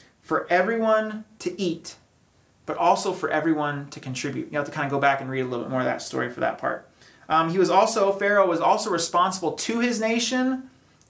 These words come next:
and he helped surrounding nations in their time of need.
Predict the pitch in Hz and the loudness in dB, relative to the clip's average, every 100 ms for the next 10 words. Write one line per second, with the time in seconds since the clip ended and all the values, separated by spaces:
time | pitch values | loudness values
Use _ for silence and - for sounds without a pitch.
0 | _ 170 165 147 127 202 - - 180 180 | _ -2 -2 0 2 2 2 -2 0 2
1 | 196 185 147 139 135 147 143 - 135 147 | 2 0 -4 -6 -6 -8 -8 -8 -4 -2
2 | 160 156 147 135 131 127 - _ _ _ | -2 -4 -6 -4 -4 -6 -10 _ _ _
3 | 135 131 139 123 - | -8 -6 -4 -6 -8